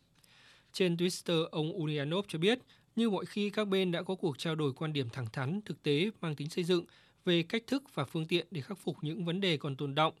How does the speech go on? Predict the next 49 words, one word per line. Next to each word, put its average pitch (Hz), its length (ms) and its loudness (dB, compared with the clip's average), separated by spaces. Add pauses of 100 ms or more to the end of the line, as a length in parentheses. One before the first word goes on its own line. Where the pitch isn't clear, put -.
(220)
cho 170 180 0
dù 147 320 -2
rất 185 120 -4
ít 233 200 -4
người 156 180 4
kỳ 143 140 -4
vọng 151 260 0
sẽ - 180 -8
đạt 180 220 -2
được 147 220 -2
một 135 180 -2
thỏa 123 140 -6
hiệp 143 260 2
mang 143 180 -2
tính 135 180 -4
đột 170 140 -4
phá. 151 300 0 (1000)
Về 185 100 6
phần 175 180 4
mình, 165 240 6
trong 170 220 0
tuyên 170 180 0
bố 147 220 4
trên 175 140 -2
mạng 156 180 -4
xã - 120 -6
hội 170 220 -4
Twitter, 165 580 0 (300)
trưởng 170 220 2
đoàn 156 240 4
đàm 139 180 2
phán 139 280 -2
Iran, 156 380 0
ông 147 360 -2
Bagheri 143 440 -2
Kani 147 300 -2
cho 151 140 -4
rằng 147 260 4 (400)
Mỹ 190 240 6
cần 175 260 2
phải 160 120 0
thể 147 140 -2
hiện 156 220 0
sự 170 200 -2
chín 170 240 0
chắn 165 260 -2
và 165 120 -6
trách 165 120 0
nhiệm. 180 220 4